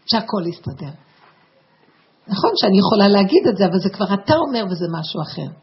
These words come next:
אז איפה המקום הזה? מתי נהיה בני חורין? זה נקרא החירות. אתם מבינות? שיש גילוי אלוקות, וכולם יודעים, "אה, זה השם", אין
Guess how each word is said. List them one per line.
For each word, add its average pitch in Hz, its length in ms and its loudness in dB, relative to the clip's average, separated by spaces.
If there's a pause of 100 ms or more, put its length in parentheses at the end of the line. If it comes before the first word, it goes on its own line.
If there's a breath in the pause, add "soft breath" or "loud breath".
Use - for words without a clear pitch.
(960 soft breath)
אז 180 60 2 (160)
איפה 277 200 -6
המקום 392 360 -6
הזה? 220 120 -4 (100)
מתי 226 340 -2
נהיה 269 280 -2
בני 240 220 -2
חורין? 247 500 -2 (220)
זה 254 80 8 (140)
נקרא - 220 -4 (120)
החירות. 160 480 -6
אתם - 240 -2
מבינות? 185 280 0 (200 loud breath)
שיש 240 340 2
גילוי 208 380 4
אלוקות, 285 460 2 (500 loud breath)
וכולם 226 1160 -2 (120)
יודעים, 262 380 -6
"אה, 294 180 -6 (120)
זה 254 140 -2
השם", 240 320 -6
אין 349 160 -8